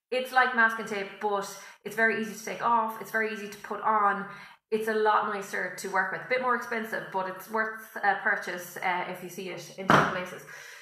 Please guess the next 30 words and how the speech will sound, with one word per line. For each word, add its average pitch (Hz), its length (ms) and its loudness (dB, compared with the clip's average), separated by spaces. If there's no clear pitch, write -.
So 247 220 6
last 302 360 6
week 262 260 -6
I 226 160 8
built 262 160 6
up 269 160 2
the 240 60 2
surface 247 560 4
of 208 400 4
this 226 420 0
board 226 320 2
with, - 640 -4
um, 190 480 4
you, 226 80 -4
you 214 60 -6
can 214 100 -8
kind 220 220 -4
of - 60 -6
see 240 160 -8
the - 60 -10
texture 190 500 -4
on 196 160 4
it, 180 140 -6
with, 254 540 -8
um, 202 400 -2
some 190 380 0
P 220 160 -6
V 196 120 -6
A 190 300 -4
and 196 180 0